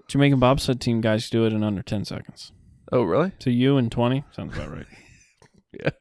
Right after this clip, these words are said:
Speaker 2: if I'm moving.
Speaker 1: Actually, I don't know if I could do it
Speaker 2: Someone,
Speaker 1: in twenty.
Speaker 2: someone chasing me, maybe.
Speaker 1: Those guys run, like, twenty-eight point five miles an hour, right?
Speaker 2: Last time I ran a hundred meter dash was probably middle school. I remember Nate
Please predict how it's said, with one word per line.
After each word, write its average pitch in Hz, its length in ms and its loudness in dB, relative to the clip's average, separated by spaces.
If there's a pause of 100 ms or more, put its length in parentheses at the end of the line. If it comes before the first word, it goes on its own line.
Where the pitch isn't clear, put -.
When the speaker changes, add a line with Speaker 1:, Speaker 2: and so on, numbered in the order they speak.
Speaker 2:
if - 80 -20
I'm - 160 -6
moving. 104 340 -8 (1300)
Speaker 1:
Actually, 214 360 -4
I 294 40 -2
don't 220 120 0
know 156 140 2
if 156 80 -2
I 160 80 2
could 160 200 -4
do 120 80 -2
it 120 100 -2
Speaker 2:
Someone, 156 180 2
Speaker 1:
in 139 60 0
twenty. 110 240 -10
Speaker 2:
someone 143 320 -2
chasing 135 400 -4
me, 135 100 -4
maybe. 147 280 4
Speaker 1:
Those 175 240 -2
guys 208 180 2
run, 165 140 2
like, 123 180 -2 (640)
twenty-eight 139 840 2
point 120 260 -2
five 120 200 0
miles 113 280 2
an 110 80 0
hour, 120 240 2
right? 117 180 0
Speaker 2:
Last 170 220 -6
time 240 80 -4
I 226 40 0
ran 202 220 2
a 175 60 -2
hundred 170 200 0
meter 156 200 0
dash 147 240 -2
was 139 100 -8
probably - 180 -2
middle 139 220 -2
school. 233 340 -8 (1080)
I - 80 -16
remember 147 240 -2
Nate 135 580 -2